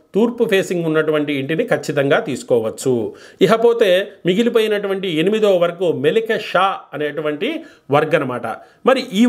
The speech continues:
వర్గు వారికి ఎలా ఉంది అనంటే దీంట్లో మొత్తం ఆరు అక్షరాలు ఉన్నాయి. ఆరు అక్షరాలు ఏమిటి? మెలిక షా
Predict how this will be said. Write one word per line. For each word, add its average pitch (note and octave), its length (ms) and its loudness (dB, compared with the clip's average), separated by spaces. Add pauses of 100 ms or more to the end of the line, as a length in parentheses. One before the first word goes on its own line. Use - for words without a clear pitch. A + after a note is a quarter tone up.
వర్గు A3 260 -4
వారికి G3 300 -2
ఎలా F3+ 140 2 (120)
ఉంది E3+ 280 -6
అనంటే D3+ 200 -4 (140)
దీంట్లో F3 320 -2
మొత్తం A3 240 -2 (320)
ఆరు F#3+ 320 2
అక్షరాలు F3+ 500 0
ఉన్నాయి. C#3 480 -4 (500)
ఆరు G3+ 140 4
అక్షరాలు G3 460 2
ఏమిటి? F3 260 -4 (880)
మెలిక F#3 360 4
షా A3 120 4